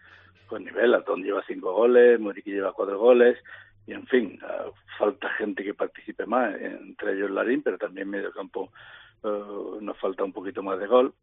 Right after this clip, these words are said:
pero, bueno, no, el, el equipo no está siendo superior, al contrario, en línea general está igualando a todos los demás,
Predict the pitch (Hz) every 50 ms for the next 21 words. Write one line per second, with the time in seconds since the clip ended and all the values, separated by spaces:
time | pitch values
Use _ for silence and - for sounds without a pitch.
0 | _ - 92 - - - - - - _ _ _ _ - - - _ - - _
1 | - - 92 101 110 - _ - - - - - - - - - - 135 - -
2 | 131 120 - 123 135 143 - - 120 - - 131 123 120 110 101 - - 107 -
3 | 107 104 110 113 113 110 110 117 113 - 131 127 135 143 143 - - - - -
4 | - - - _ _ - 113 110 107 107 120 127 135 123 120 - 120 110 113 110
5 | 117 117 117 110 107 - - 120 113 110 107 - - 120 110 101 101 107 110 113
6 | 117 117 110 110 - 117 110 113 113 110 110 117 127 131